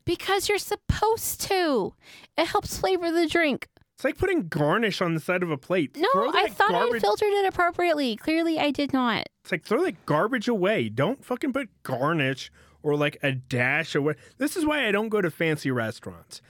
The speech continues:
Speaker 2: Because, number one, they will have too small of a fucking, per-, you know, whatever they're serving you.
Speaker 1: So you can get multiple dishes.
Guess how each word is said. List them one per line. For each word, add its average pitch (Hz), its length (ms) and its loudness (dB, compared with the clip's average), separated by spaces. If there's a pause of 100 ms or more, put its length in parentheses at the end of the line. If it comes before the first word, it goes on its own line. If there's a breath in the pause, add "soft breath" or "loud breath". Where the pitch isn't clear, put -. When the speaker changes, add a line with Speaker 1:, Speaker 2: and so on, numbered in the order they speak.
(220 soft breath)
Speaker 2:
Because, 175 540 -2 (360 soft breath)
number 254 360 0
one, 214 320 0 (260 soft breath)
they 202 180 2
will 185 120 2
have 175 320 0
too 277 360 2
small 208 520 -2
of 180 120 0
a 139 160 2
fucking, 170 460 -2
per-, 139 160 -4 (480)
you 151 180 -2
know, 123 280 -2 (300)
whatever 175 380 0
they're 156 120 2
serving 127 420 -2
you. 98 220 -10 (420 soft breath)
Speaker 1:
So - 160 -6
you 285 80 0
can 277 140 -4
get 285 160 -2
multiple 240 360 -6
dishes. - 580 -12